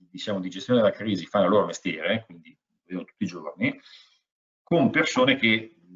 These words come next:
come si trovano per la prima volta, eh, in queste situazioni. E quindi c'è una sorta di, di effetto Torre di Babele, no? Per cui, eh,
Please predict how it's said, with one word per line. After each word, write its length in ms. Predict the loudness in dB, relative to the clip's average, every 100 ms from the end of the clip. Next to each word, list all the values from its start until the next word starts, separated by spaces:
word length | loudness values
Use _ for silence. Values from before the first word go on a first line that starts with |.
| -20
come 220 | -16 -6
si 560 | 0 0 0 -6 -10 -2
trovano 260 | 0 0
per 140 | -2 -2
la 100 | -2
prima 240 | -2 2
volta, 580 | 4 4 2 -6 -8 -12 _
eh, 60 | _
in 400 | _ _ _ _
queste 100 | -20
situazioni. 500 | -20 -20 _ -20 _ _ _ _ -10
E 140 | -8
quindi 580 | 2 4 6 6 2 0
c'è 120 | 0
una 540 | 2 4 4 4 2 0
sorta 300 | -2 -2 -2
di, 140 | -4 -8 -6
di 280 | -4 -4
effetto 280 | -6 -10 -8
Torre 200 | -2 2
di 80 | 4
Babele, 440 | 4 4 2 0
no? 220 | 0 0 -2
Per 160 | -10
cui, 400 | -6 -4 -4 -6
eh, 460 | _ -20 -20 -20